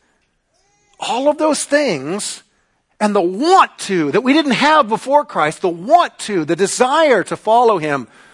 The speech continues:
which didn't exist, all of those are gifts of the Spirit, which are for today. Now, some of you come for traditions where you have been taught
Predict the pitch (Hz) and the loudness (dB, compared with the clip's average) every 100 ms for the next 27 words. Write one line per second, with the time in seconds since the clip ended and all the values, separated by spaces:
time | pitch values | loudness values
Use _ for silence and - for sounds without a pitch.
0 | _ - 208 254 226 233 170 285 294 156 | _ -10 -6 -4 -4 -4 -2 4 4 2
1 | - - _ _ _ _ _ _ _ - | -8 -18 _ _ _ _ _ _ _ -8
2 | 240 233 208 185 165 135 139 - 123 113 | -8 -6 -6 -8 -10 -12 -12 -12 -14 -14
3 | - 110 90 - _ _ _ _ _ _ | -16 -18 -18 -20 _ _ _ _ _ _
4 | _ 147 156 135 151 143 135 123 104 85 | _ -14 -12 -10 -10 -8 -8 -6 -10 -14
5 | _ _ _ _ _ _ - - 156 - | _ _ _ _ _ _ -20 -6 -4 0
6 | 214 240 226 - 196 - 160 - 135 160 | 2 2 0 -4 -8 -6 -10 -8 -4 -4
7 | - 123 117 - - - _ _ 139 160 | -6 -10 -14 -18 -20 -20 _ _ -2 0
8 | 151 147 185 185 175 156 135 - 247 208 | 0 -4 -4 -2 -2 -4 -8 -6 0 2
9 | 131 147 | 2 0